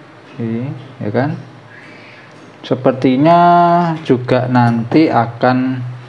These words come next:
berbeda bagian dalamnya. Nanti kita coba, coba kita bongkar dulu ya. Nah, ini kita coba lihat belakangnya.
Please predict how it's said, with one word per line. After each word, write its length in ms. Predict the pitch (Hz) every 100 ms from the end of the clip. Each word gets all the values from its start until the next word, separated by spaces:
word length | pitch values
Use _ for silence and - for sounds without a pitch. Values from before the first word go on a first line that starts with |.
| - - - - -
berbeda 800 | 123 123 120 123 131 127 123 120
bagian 400 | 123 117 117 113
dalamnya. 400 | 110 110 110 110
Nanti 240 | 107 110 123
kita 240 | 123 123
coba, 640 | 123 120 113 110 107 107 101 - - -
coba 160 | 123
kita 240 | 120 120 120
bongkar 320 | 117 110 110
dulu 160 | 107 107
ya. 240 | 101 101 -
Nah, 240 | 127 117
ini 160 | 113 117
kita 320 | 123 120 120
coba 320 | 123 123 -
lihat 320 | 117 117 107 110 - - - - - - - - - - - - - - - - - - - -
belakangnya. 640 | 117 107 117 110 110 110